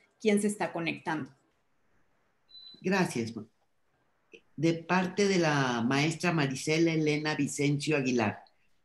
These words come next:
Speaker 2: ¿pueden hablar de los pros y contras de grabar las clases?
Speaker 1: Claro. Bueno, hay que ver ahí cómo se va a hacer el manejo de la grabación.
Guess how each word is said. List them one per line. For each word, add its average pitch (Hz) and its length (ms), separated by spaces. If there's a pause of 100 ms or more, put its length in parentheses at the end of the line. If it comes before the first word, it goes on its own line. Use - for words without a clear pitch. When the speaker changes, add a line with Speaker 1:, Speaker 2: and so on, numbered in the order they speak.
(120)
Speaker 2:
¿pueden 226 360
hablar 165 420
de 180 100
los 147 220
pros 156 380
y 170 100
contras 156 500
de 139 120
grabar 131 420
las 143 220
clases? 127 600 (1120)
Speaker 1:
Claro. 185 420 (600)
Bueno, 208 360
hay 214 300
que 269 240
ver 233 240
ahí 233 520
cómo 214 240
se 208 140
va 185 80
a - 20
hacer 214 200
el 208 100
manejo 175 400
de 180 60
la 175 100
grabación. 156 640